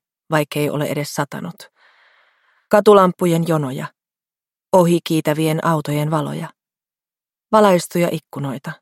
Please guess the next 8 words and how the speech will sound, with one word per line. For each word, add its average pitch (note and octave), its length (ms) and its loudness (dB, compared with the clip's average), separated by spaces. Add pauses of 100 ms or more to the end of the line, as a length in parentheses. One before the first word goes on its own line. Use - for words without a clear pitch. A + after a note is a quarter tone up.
(1160)
Puhelimia F3+ 540 6
ihmisten E3+ 580 -2
kädessä, D#3 520 -4 (180)
kun D#3+ 140 -2
he D#3 120 0
ovat D3+ 240 -4
tulossa D#3 380 -4
kotiin C#3 480 -6